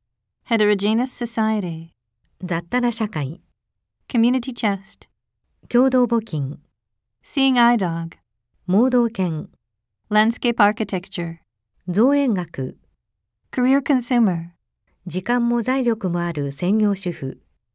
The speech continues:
Speaker 1: Retrospective exhibition。
Speaker 2: 回顧展。
Speaker 1: Forthcoming book。
Speaker 2: 金刊書。
Speaker 1: Serial novels。
Speaker 2: 連載小説。
Speaker 1: Trilogy。
Speaker 2: 三部作。
Speaker 1: Matinee。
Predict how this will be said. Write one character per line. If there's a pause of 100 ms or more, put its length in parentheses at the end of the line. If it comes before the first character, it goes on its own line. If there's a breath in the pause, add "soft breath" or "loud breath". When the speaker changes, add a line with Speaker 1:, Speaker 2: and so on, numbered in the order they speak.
(380)
Speaker 1:
Retrospective
exhibition。 (380)
Speaker 2:
回
顧
展。 (640)
Speaker 1:
Forthcoming
book。 (400)
Speaker 2:
金
刊
書。 (760)
Speaker 1:
Serial
novels。 (300)
Speaker 2:
連
載
小
説。 (600)
Speaker 1:
Trilogy。 (360)
Speaker 2:
三
部
作。 (720)
Speaker 1:
Matinee。